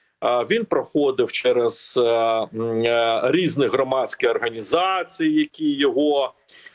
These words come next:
е, підтримували. Він там зустрічався з посольствами і так далі. А у мене от питання, коли його спіймали на хабарі, а ці люди будуть нести відповідальність за таку погану якість відбору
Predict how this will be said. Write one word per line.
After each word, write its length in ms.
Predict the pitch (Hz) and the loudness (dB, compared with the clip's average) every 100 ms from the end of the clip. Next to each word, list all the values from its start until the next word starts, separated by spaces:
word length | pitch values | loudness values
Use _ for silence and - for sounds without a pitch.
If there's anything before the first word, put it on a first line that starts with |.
| _ | _
е, 120 | 131 | -2
підтримували. 1120 | 131 160 - 170 156 147 135 131 127 123 117 - _ _ | 0 -4 -2 0 2 2 2 2 2 2 -2 -6 _ _
Він 260 | 123 226 254 | -4 -2 0
там 200 | 170 131 | -2 -4
зустрічався 720 | 120 - 117 - 120 104 107 | -6 -6 -6 0 0 0 -6
з 60 | - | -4
посольствами 1120 | - 117 - 226 247 220 170 - 165 135 143 | -4 -4 0 2 2 2 -2 -2 0 2 0
і 60 | |
так 220 | 160 208 180 | 0 -2 -2
далі. 420 | 180 123 107 107 | -2 0 0 0
А 220 | - 135 | 0 0
у 80 | 139 | 0
мене 260 | 147 220 226 | 0 0 2
от 200 | 208 - | 0 0
питання, 540 | 226 - 180 127 117 | -2 0 -2 -4 -8
коли 260 | 107 139 139 | -2 -2 0
його 140 | 135 | -2
спіймали 600 | 131 - 139 131 123 113 | -2 -8 -10 -2 0 0
на 100 | 110 | -6
хабарі, 380 | 110 107 110 117 - | -10 -10 -6 -6 -4
а 280 | 156 160 156 - | -2 -2 -4 -10
ці 280 | - 208 196 | -6 -2 2
люди 320 | 180 160 143 | 2 2 0
будуть 440 | - 233 277 262 175 | 0 0 0 -2 0
нести 380 | 165 135 - | 0 0 -2
відповідальність 1120 | 135 131 - 131 127 104 117 110 139 226 - _ _ _ _ | -2 -2 -2 -2 0 0 0 0 -2 -2 -6 _ _ _ _
за 180 | 107 147 | -2 0
таку 400 | 147 - - 170 | 0 -2 -2 0
погану 480 | 233 180 135 139 170 | 0 0 0 0 0
якість 520 | 156 131 127 170 - | 0 -2 -2 -10 -2
відбору 680 | 190 151 143 139 143 170 | -4 0 0 2 2 0